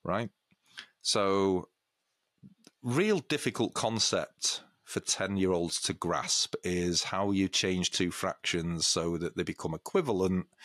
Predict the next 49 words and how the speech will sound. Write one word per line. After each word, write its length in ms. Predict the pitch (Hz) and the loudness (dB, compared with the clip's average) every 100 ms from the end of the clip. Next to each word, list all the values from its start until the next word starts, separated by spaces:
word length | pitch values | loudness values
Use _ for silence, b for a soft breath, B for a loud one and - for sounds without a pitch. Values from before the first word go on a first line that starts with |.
| B B B | B B B
and 140 | - | -2
whatever 240 | 90 - 95 | 0 0 2
you 80 | 95 | 2
do 120 | 92 | 2
to 140 | - | 0
the 80 | 90 | -2
bottom, 340 | 87 107 107 | 0 2 2
you 80 | 101 | 0
have 120 | - | -4
to 80 | - | -6
do 120 | 85 | -8
to 140 | 78 - | -6 -6
the 80 | - | -4
top, 440 | - 117 104 - | -4 -2 -2 -4
et 140 | - | -8
cetera, 300 | - - - | -4 -4 -4
et 100 | - | -8
cetera. 360 | - 92 - - B B B B - | -4 -4 -4 -10 B B B B -4
Um, 280 | 101 101 104 | -2 -2 0
and 100 | 127 | -2
it 100 | 117 | 0
takes 220 | 139 104 | -2 0
a 60 | 123 | 0
while 260 | 107 104 | 2 2
for 120 | 95 101 | 2 2
a 40 | |
lot 160 | 95 95 | 2 2
of 100 | - | -2
kids 220 | 90 - | -4 -4
to 80 | 90 | -4
grasp 340 | 101 90 - - | -2 -2 -4 -4
that. 200 | 67 - _ B B B | -6 -6 _ B B B
So 460 | - 127 117 120 117 | -2 2 4 4 4
when 160 | - 151 | 2 2
they 80 | 156 | 0
do 320 | 113 208 220 | 2 2 2
grasp 420 | - 107 - - | 2 0 0 -2
it, 300 | 65 82 104 - - _ _ _ _ _ _ _ | -2 -2 -2 -8 -20 _ _ _ _ _ _ _
you 100 | 131 | -2
can't 240 | 180 170 | 0 0
just 160 | 131 - | 0 0
say, 240 | - 127 104 | 2 2 2
"Oh, 600 | 143 131 101 98 98 98 - | 0 2 0 -2 -6 -10 -2
you 160 | 180 | 0
are 160 | - - | 0 2
so 340 | - - 120 | 2 2 2
great 300 | 107 110 107 | 2 0 0
at 140 | 82 - | -4 -4
fractions," 720 | 101 - - 73 62 - | -6 -4 -6 -6 -6 -10